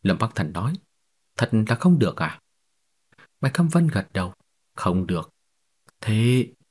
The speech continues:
thế lý do của ngươi là gì? Tại sao lại không được?" Lâm Bắc Thần lại hỏi tiếp.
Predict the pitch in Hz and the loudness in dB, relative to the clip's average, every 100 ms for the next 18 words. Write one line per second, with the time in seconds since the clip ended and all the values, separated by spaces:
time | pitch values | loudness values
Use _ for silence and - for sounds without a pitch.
0 | _ 139 143 165 185 - 95 123 170 120 | _ 0 2 2 2 2 2 4 2 2
1 | 110 120 131 - _ _ _ - 98 - | 0 0 -2 -6 _ _ _ -4 -4 -2
2 | 95 95 92 - - 160 117 101 _ _ | -2 0 0 -4 0 0 2 -2 _ _
3 | _ _ _ _ _ _ _ 98 87 107 | _ _ _ _ _ _ _ -2 -2 -2
4 | 104 80 78 - 80 - 160 | -2 -2 -6 -8 -10 -2 -4